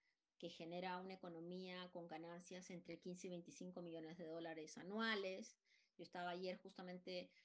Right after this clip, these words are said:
buscando las notas de prensa, y realmente hay muchísimas notas de prensa sobre el tema de las ganancias que genera,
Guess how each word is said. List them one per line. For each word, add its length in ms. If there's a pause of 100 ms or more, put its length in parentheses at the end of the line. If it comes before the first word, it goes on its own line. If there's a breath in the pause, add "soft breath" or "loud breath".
(220 loud breath)
buscando 560
las 100
notas 260
de 120
prensa, 360
y 60
realmente 280
hay 60
muchísimas 540
notas 220
de 80
prensa 260
sobre 160
el 80
tema 360
de 180
las 220
ganancias 540
que 120
genera, 600